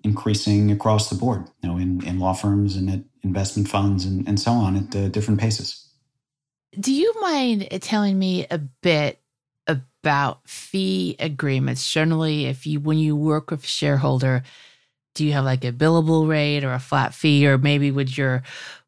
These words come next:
Speaker 2: would the payment for your work come out from an agreement they make with the company? How, how does that work?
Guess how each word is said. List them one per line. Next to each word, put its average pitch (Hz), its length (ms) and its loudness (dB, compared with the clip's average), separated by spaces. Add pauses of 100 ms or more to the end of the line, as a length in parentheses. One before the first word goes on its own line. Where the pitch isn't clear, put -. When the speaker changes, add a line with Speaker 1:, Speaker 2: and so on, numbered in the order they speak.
Speaker 2:
would 160 180 2
the 151 60 2
payment 165 440 2
for - 140 -2
your 151 140 4
work 147 380 4
come 151 200 0
out 135 220 2
from 127 180 0
an 127 80 4
agreement 175 720 0
they 151 160 2
make 139 300 2
with 131 260 -2
the 135 80 -2
company? 165 600 0
How, 170 460 -2
how 208 180 -2
does 196 140 -2
that 151 180 -4
work? 123 320 -8